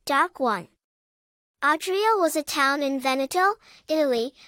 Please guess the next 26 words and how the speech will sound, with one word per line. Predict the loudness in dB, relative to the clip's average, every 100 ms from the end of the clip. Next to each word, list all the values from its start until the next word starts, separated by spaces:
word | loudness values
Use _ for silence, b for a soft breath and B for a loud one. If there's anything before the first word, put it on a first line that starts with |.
| B
which | -6 -4
gave | 2 2 2
its | -4 -4
name | -2 -2 -4 -6
to | -4
the | -2 -2
Adriatic | -2 -2 0 0 0 -4 -6
Sea. | -6 -6 -6 _ _ _ _ _ _ _ _ _
The | -2
name | 0 2 0 0
suggests | -4 -6 -2 -2 -2 -6
a | -8
connection | -4 -4 -2 -2 -4 -4 -4
to | -2
water, | 0 2 2 0 -4 b b b
depth, | -2 -2 -4 -18 -20 B B B
and | 0
mystery. | 0 0 -2 -2 -2 -6 _ _ _ _ _ _ _ _ _
The | -6 -6 -2
dark | 2 2 0 -10 -10
connotation | -4 -2 -2 -2 -2 0 -2 -2
can | -4 -6 -2
also | -2 -2 0 -2
be | 0 -2
interpreted | -2 -2 -4 -2 -2 -2 -2
as | -6 -6 -8